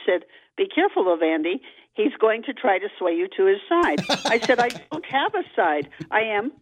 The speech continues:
Speaker 1: in the middle. I, that's where I go. I try to see both sides." And she says, "Well, be careful of Andy. He could sway you." I said, "He won't.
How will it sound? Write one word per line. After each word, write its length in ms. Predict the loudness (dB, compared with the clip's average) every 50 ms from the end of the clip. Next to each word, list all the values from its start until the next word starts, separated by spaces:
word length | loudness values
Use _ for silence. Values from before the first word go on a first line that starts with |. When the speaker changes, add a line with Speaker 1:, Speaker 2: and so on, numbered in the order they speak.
| _ _ _ _ _ -6
Speaker 1:
in 160 | -6 -4 -4
the 60 | -2
middle. 400 | 2 2 2 2 2 0 -2 -4 _ _ _ _ _ _
I, 280 | -4 -4 -2 -2 -2 -4 -6 -14 -16 -16 -20 -20 _ -20 -10 _
that's 200 | 0 0 0 0 -4 -16 -4 0
where 140 | 2 2 2
I 160 | 2 0 -2
go. 440 | -2 -2 -2 0 0 0 0 -2 -6 _ -20 -20 -20 _ -10
I 100 | -8 -8
try 220 | -2 0 0 0
to 80 | 0 -2 -6 -2
see 140 | -2 -2 0
both 240 | 2 0 0 0 0 -4 -4
sides." 300 | -4 -2 -2 -2 -4 -6 -8 -16 _ _ -20 -20 -10 -6
And 120 | -6 -4 -4 -4
she 100 | -6 -6 -6
says, 140 | -6 -4 0
"Well, 240 | 2 2 2 0 -4 -8 _ _
be 100 | -6 -4 0
careful 400 | 2 2 2 4 2 2 2 2
of 60 | 2 2 0 2 0
Andy. 220 | 0 -2 -4 -6 -8 -18 -8 _
He 120 | -4 -4
could 180 | -2 -4 -6 -8 -8 -6 -2
sway 220 | 0 2 2 2 2
you." 220 | 0 -2 -4 -6 -10 -18 -20 _ _ _ -2
I 120 | -2 -2 0 0
said, 120 | -2 -2 -2 -6 -12 _ _
"He 140 | 0 0
won't. 340 | 0 0 -2 -2 -2 -4 -6